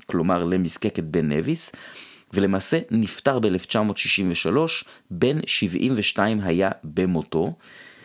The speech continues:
לציין שבן נביס נותרה בבעלות בנו, שלמיטב זיכרוני קראו לו פיטר, והוא בתורו מכר אותה באלף תשע מאות שמונים ואחד, אה,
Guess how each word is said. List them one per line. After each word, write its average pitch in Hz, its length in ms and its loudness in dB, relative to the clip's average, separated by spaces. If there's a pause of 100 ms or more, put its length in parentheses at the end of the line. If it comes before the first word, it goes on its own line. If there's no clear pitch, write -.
(100)
לציין 117 380 2
שבן 123 360 2
נביס 139 340 -2
נותרה 107 540 2 (120)
בבעלות 92 540 2
בנו, 92 380 0
שלמיטב 95 840 0
זיכרוני 98 360 -2
קראו 92 280 -2
לו 80 140 2 (160)
פיטר, 190 420 0 (500)
והוא 98 460 0 (120)
בתורו 117 680 0
מכר 98 440 0
אותה 101 280 2
באלף 85 300 0
תשע 117 160 0
מאות 113 160 0
שמונים 92 360 0
ואחד, 117 420 0 (560)
אה, 90 100 2